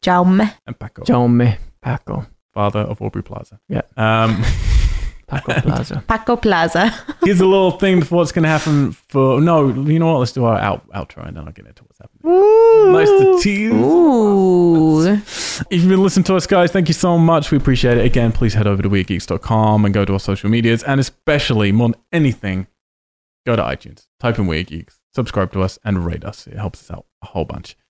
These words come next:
Speaker 2: Uh, you can also, uh, our publisher are called We Are Tessellate. They're a production company out of London, L A, and Tokyo, making feature films and other stuff as well. And we're just on our first feature film, Starfish. You can learn all about that by going to starfish mixtape dot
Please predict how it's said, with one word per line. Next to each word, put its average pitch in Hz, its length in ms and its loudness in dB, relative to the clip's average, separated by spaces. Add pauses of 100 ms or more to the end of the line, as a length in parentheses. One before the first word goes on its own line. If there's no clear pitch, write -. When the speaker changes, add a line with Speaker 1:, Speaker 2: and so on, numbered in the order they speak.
(140)
Speaker 2:
Uh, 107 120 -2
you 107 180 2
can 127 100 0
also, 107 720 2
uh, - 40 -6 (120)
our 104 140 0
publisher 131 340 0
are 110 160 -4
called 95 200 -4
We 101 100 0
Are 90 40 -2
Tessellate. 139 420 -2
They're 104 100 -4
a - 20 -10
production 107 300 -6
company 110 280 -2
out 98 120 0
of 95 80 -4
London, 104 300 -2
L 101 180 -2
A, 98 60 0
and 90 100 -4
Tokyo, 139 340 -2
making 104 240 -4
feature 98 240 -14
films 104 300 -4
and 92 160 -12
other 131 160 -2
stuff - 240 -6
as 92 100 -12
well. 101 240 -4 (260)
And 117 80 -4
we're 113 60 2
just 107 180 -2
on 104 80 -2
our 95 60 -2
first 95 240 -6
feature - 180 -14
film, 85 160 -14
Starfish. 104 520 -4
You 104 60 -6
can 101 100 -6
learn 98 160 0
all 95 120 -2
about - 220 -6
that - 240 -8
by 117 100 -8
going 101 160 -6
to - 60 -10
starfish - 360 -6
mixtape - 580 -4 (160)
dot - 180 -6